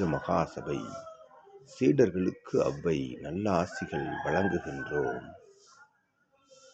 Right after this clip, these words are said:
உயர்நிலை, இறை உயர்நிலை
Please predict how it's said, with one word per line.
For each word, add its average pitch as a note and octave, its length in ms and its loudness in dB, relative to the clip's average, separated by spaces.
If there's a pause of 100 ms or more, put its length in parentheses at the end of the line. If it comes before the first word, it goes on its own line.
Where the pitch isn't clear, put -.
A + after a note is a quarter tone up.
(1300)
உயர்நிலை, A#2 760 10 (1040)
இறை A2+ 300 8 (200)
உயர்நிலை G2+ 760 6